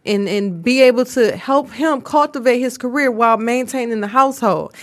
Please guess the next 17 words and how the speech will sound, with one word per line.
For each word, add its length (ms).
And 200
he 180
takes 460
it 80
upon 320
himself 560
to 120
go 180
start 300
another 460
family 440
with 180
someone 440
else, 460
the 100
side 480
piece. 480